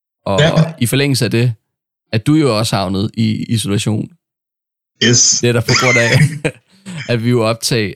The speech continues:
Speaker 1: øh, optog vores, øh, vores, øh, podcast, Den Lille Filmklub, her i, i, i, for et par dage siden. Øhm,
Speaker 2: Ja.
Speaker 1: og så jeg testede positiv,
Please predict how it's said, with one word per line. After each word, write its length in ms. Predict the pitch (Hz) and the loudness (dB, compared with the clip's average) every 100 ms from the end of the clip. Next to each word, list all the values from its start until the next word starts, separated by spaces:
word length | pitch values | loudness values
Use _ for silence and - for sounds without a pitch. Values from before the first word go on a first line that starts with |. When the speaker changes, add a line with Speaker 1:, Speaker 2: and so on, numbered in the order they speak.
| - | -8
Speaker 1:
øh, 220 | 104 104 92 | -4 -2 0
optog 420 | 107 104 117 107 | -2 -2 -6 -4
vores, 340 | 104 107 - | -2 -2 -2
øh, 260 | 104 98 - - - | -4 -4 -6 -10 -4
vores, 320 | 110 - - - _ | -2 -2 -4 -12 _
øh, 400 | - - - - - | -10 -8 -8 -10 -6
podcast, 440 | 110 101 110 110 - | -6 -4 -4 -4 -2
Den 80 | |
Lille 200 | 113 120 | 0 0
Filmklub, 440 | 127 139 120 123 110 | 0 -2 -2 -4 -2
her 240 | 113 101 | -2 -2
i, 120 | - - - - | -4 -6 -6 -12
i, 240 | - - - | -14 -14 -10
i, 220 | - - 175 | -6 -6 -6
for 80 | 117 | -6
et 60 | - | -4
par 80 | |
dage 180 | 117 113 | -2 -2
siden. 280 | 113 117 113 - _ _ _ _ _ _ _ _ - - - | 0 -2 -4 -8 _ _ _ _ _ _ _ _ -20 -12 -2
Øhm, 380 | 117 110 113 101 | 0 2 0 0
Speaker 2:
Ja. 100 | 117 | 0
Speaker 1:
og 300 | - - 113 | 0 -2 -2
så 120 | - | 0
jeg 200 | 107 110 | 0 -2
testede 360 | - 117 - 110 | -2 -4 -2 -4
positiv, 640 | - 113 104 107 - 107 | -2 -4 -4 -4 -4 -4